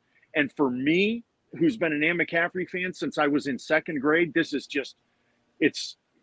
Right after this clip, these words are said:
it's surreal. I mean, it's just surreal to get to sit and talk about something that is arguably one of the long-standing relationships in my life is with Anne's work. So that, the Pern panel for me is the one that I'm,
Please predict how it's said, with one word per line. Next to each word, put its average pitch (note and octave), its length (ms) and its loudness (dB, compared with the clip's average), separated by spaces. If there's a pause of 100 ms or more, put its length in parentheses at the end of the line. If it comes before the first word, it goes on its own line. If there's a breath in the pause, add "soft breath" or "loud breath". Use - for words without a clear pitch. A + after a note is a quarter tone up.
(460)
it's - 400 0
surreal. D3 480 6 (400)
I D#3 60 0
mean, E3 140 0
it's D3+ 120 -4
just G#3 320 0
surreal F#3 440 4
to D3+ 80 -6
get D#3+ 200 -2
to C#3 80 -12
sit - 220 -10
and C#3 120 -12
talk D3+ 260 -4
about C#3 260 -2
something C#3 320 -8 (380)
that D3+ 100 6
is D3+ 260 4
arguably F3+ 440 2
one E3 200 -2
of D3 80 -2
the C#3+ 60 -2
long-standing E3+ 800 -2
relationships D3+ 920 -2
in C#3 120 -4
my C#3 140 -2
life E3 340 -2 (360)
is C3 180 -4
with C#3+ 200 2
Anne's D3 320 -2
work. C#3+ 280 -2 (800)
So B2+ 340 0
that, D3+ 220 4
the D#3+ 120 0
Pern G#3 380 0
panel E3+ 360 -2
for E3 80 0
me D3+ 220 2
is C3 100 0
the D3 100 -4
one C#3 180 -2
that B2+ 100 -2
I'm, A#2 180 -4